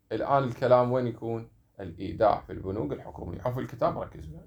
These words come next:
الكلام نفس الكلام من جهات.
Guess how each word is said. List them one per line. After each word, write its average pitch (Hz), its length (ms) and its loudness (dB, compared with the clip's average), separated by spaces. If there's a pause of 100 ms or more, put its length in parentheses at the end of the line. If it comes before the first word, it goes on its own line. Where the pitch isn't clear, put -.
(1040)
الكلام 170 360 2
نفس 143 200 -2
الكلام 110 460 4 (440)
من 98 140 -6
جهات. 92 440 -6